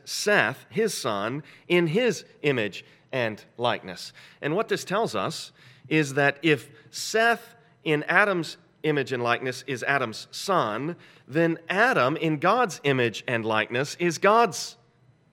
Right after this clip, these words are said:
son. And this is a point that, that is brought out explicitly in the genealogy of Jesus in Luke chapter three, verse thirty-eight, when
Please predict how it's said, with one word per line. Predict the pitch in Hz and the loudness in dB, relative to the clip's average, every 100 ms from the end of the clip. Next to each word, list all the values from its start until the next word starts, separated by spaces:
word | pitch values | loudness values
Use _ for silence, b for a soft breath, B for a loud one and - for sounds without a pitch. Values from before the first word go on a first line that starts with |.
| _ | _
son. | - - 127 101 78 65 - b b b b b | -10 0 0 0 -8 -16 -20 b b b b b
And | - 147 | -4 -2
this | 220 | -2
is | 233 | -2
a | 214 | -4
point | - 170 165 | 0 2 4
that, | 156 147 - B B | 4 2 0 B B
that | 143 139 - | 2 2 4
is | 143 120 | 0 0
brought | - 123 123 160 151 | -6 -4 2 4 6
out | 139 | 2
explicitly | 123 - - - - 240 - 120 110 117 120 | 0 -6 -10 -10 -2 -2 0 -2 -2 -2 -2
in | 151 | -2
the | 139 | -2
genealogy | 139 151 143 143 127 120 | -2 -4 -2 -4 -6 -6
of | 110 | -8
Jesus | 101 151 120 107 | -6 -6 -6 -8
in | - | -6
Luke | 120 131 | -4 -6
chapter | - 127 120 | -4 -6 -6
three, | 113 117 | -8 -6
verse | 110 107 | -6 -8
thirty-eight, | - 107 110 143 127 - B B B | -4 -4 0 0 0 -2 B B B
when | 120 131 123 | -4 -2 -2